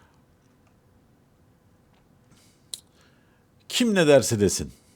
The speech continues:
Hükümetin lideri o ödül verdiği tören. Kim ne derse desin. Kim ne derse desin. Kim biz ne dersek diyelim arkadaşlar. Türkiye bugün iki bin yirmi ikiden öncesine göre çok daha özgür,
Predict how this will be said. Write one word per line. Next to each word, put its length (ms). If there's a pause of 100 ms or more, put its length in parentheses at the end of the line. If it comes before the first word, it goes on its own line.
(240)
Hükümetin 540
lideri 260
o 260
ödül 260
verdiği 320
tören. 320
Kim 240
ne 100
derse 320
desin. 220 (280)
Kim 200
ne 120
derse 260
desin. 120
Kim 260
biz 100
ne 220
dersek 380
diyelim 260
arkadaşlar. 540 (560)
Türkiye 460
bugün 240 (800)
iki 240
bin 120
yirmi 300
ikiden 300
öncesine 460
göre 200 (100)
çok 360
daha 220
özgür, 460